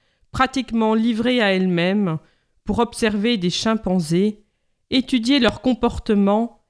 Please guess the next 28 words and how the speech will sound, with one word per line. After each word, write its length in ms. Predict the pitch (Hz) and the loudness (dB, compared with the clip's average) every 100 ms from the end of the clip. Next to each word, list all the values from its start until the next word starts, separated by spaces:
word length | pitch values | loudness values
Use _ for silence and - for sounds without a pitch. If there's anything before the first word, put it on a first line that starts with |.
| - | -4
et 100 | 214 | 0
construire 600 | 254 254 - 240 220 - | 0 0 0 0 0 -2
peu 300 | - 294 294 | -2 0 2
à 100 | 247 | 2
peu 300 | - 240 254 | 0 0 2
une 140 | 220 | 4
relation 640 | 202 208 196 190 - 233 | 2 2 0 0 -2 -2
presque 360 | 226 202 180 - | 0 -2 -2 0
amicale 460 | 214 196 - 208 190 | 2 2 2 2 2
avec 380 | 160 160 - | 2 0 -2
eux ? 160 | 151 147 - _ _ _ _ _ _ _ _ _ - - | -4 -4 -8 _ _ _ _ _ _ _ _ _ -20 -4
On 60 | 214 | -2
raconte 560 | 220 226 - 285 277 | 0 0 0 2 2
que 80 | - | 0
la 140 | 196 196 | 0 2
passion 420 | 202 - 247 240 | 0 0 0 2
de 120 | 190 | 0
Jane 280 | 175 202 196 | 2 2 2
Goodall 460 | 208 190 226 226 | 0 2 2 0
pour 180 | 220 196 | -2 0
les 180 | 190 180 | 0 2
animaux 400 | 185 185 185 220 | 2 2 2 2
remonte 460 | 220 185 202 214 196 | 0 0 0 0 -2
à 80 | |
sa 180 | 180 190 | -2 -2
plus 160 | 180 170 | -4 -8
tendre 380 | - 190 180 160 | -4 -2 -2 -4
enfance. 640 | 147 - 127 131 - - | -6 -6 -6 -6 -8 -10